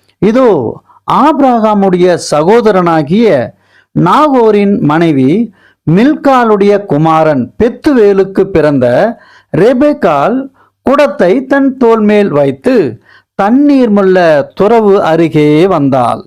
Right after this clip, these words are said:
ரெபெக்காள் மகா ரூபவதியும் புருஷனை அறியாத கன்னிகையுமாய் இருந்தால், அவள் தண்ணீர் துறவண்டை வந்து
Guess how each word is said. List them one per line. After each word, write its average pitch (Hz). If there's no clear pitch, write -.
ரெபெக்காள் 170
மகா 208
ரூபவதியும் 143
புருஷனை 277
அறியாத 190
கன்னிகையுமாய் 175
இருந்தால், 143
அவள் 226
தண்ணீர் 311
துறவண்டை 190
வந்து 135